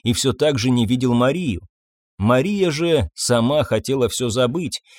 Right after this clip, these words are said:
и ту ужасную ночь, и труп, истекающий кровью на полу своей кельи,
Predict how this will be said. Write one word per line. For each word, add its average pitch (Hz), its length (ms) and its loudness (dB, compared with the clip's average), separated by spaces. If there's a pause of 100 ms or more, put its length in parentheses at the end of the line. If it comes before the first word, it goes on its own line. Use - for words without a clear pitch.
(120)
и 123 80 2
ту 170 180 -2
ужасную 123 600 2
ночь, 147 500 0
и 131 140 2
труп, 147 360 0
истекающий 135 760 0
кровью 127 400 0
на 123 100 2
полу 127 260 2
своей 123 420 0
кельи, 123 600 0